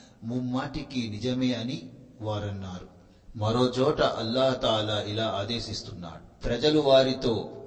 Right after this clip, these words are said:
అంటే విశ్వాసులతో, 'మీకు వ్యతిరేకముగా పెద్ద సైన్యాలు మోహరించి ఉన్నాయి, వాటికి భయపడండి'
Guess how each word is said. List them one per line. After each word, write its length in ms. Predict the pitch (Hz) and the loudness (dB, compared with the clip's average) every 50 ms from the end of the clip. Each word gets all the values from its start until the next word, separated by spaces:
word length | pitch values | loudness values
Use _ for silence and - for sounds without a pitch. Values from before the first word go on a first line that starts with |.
| - - - - - | -16 -18 -18 -14 -8
అంటే 420 | 113 120 123 120 - 131 117 113 107 | -6 -4 -4 -4 -2 -2 -2 -2 -2
విశ్వాసులతో, 1000 | 107 107 - - 131 131 127 123 - 123 113 110 101 - 113 95 85 - - - - - - - - - | -4 -4 -2 0 0 2 2 2 0 0 0 -2 -2 -2 -4 -6 -6 -6 -10 -14 -16 -18 -20 -18 -14 -10
'మీకు 400 | 110 113 123 131 127 120 135 131 | -4 0 0 0 0 0 -2 -2
వ్యతిరేకముగా 880 | 117 117 113 113 135 131 147 147 143 147 135 127 123 123 113 117 117 110 | -2 -2 -2 -2 0 0 0 0 0 2 2 2 2 2 4 2 2 0
పెద్ద 400 | 104 - 117 110 104 - 135 135 | 0 -2 -2 -4 -2 -2 0 0
సైన్యాలు 720 | 127 - 110 107 117 120 127 127 127 127 127 123 123 120 113 | 0 0 0 0 0 0 0 2 2 4 4 4 2 0 0
మోహరించి 680 | 113 107 104 107 107 120 123 127 123 117 - - 117 | -2 -4 -4 -4 -2 -2 0 0 -2 -2 -2 -4 -4
ఉన్నాయి, 540 | 110 107 104 107 107 110 107 104 98 90 78 - - - - - - - - - - - | -4 -4 -4 -4 -4 -4 -2 -2 -4 -6 -8 -10 -16 -18 -20 -20 -20 -20 -20 -20 -16 -10
వాటికి 500 | 98 104 110 113 113 110 113 104 104 104 | -6 -2 -2 0 -2 -2 -4 -6 -6 -6
భయపడండి' 840 | 87 85 107 113 123 117 127 127 127 127 123 120 113 107 101 98 | -4 -2 -2 -2 -2 0 2 2 2 2 2 0 0 -2 -4 -6